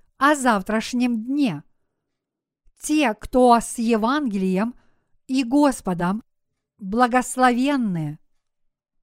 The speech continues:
Они будут благословлены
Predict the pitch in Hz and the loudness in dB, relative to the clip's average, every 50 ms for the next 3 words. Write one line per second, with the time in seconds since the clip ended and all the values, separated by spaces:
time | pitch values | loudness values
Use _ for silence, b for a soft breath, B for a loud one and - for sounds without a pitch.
0 | _ _ _ _ _ _ - 220 233 240 240 254 247 220 247 262 208 233 247 240 | _ _ _ _ _ _ -4 -2 0 2 2 0 0 0 0 0 0 0 0 0
1 | 240 - 233 202 185 214 240 247 240 220 240 233 - - - 226 226 220 214 214 | -2 -4 -10 -8 -4 0 0 0 2 2 0 -2 -2 -2 0 2 2 2 2 2
2 | 214 208 202 196 202 208 269 285 196 - | 2 2 2 2 2 2 2 0 0 -2